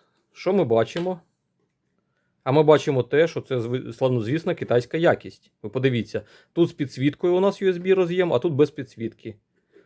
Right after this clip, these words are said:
Хоча, дійсно, чому ми дивуємось? Дивіться, вони навіть трохи різні. Бачите? Тут воно просто білий пластик, тут наче такий, як прозорий, такий мутний, да? Дивіться, с-,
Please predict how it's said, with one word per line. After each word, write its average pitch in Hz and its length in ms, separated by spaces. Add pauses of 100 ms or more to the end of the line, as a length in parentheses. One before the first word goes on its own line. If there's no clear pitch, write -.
(140)
Хоча, 170 400
дійсно, 156 480 (200)
чому 160 260
ми 156 140
дивуємось? 202 640 (1600)
Дивіться, 139 380
вони 156 340
навіть 147 400
трохи 156 320
різні. 110 480 (580)
Бачите? 131 480 (600)
Тут 135 180
воно 147 260
просто 156 320
білий 147 280
пластик, 190 640 (280)
тут 147 180
наче 151 300
такий, 131 280
як 127 180
прозорий, 127 560 (440)
такий 123 200
мутний, 135 360
да? 131 220 (380)
Дивіться, 123 500
с-, - 160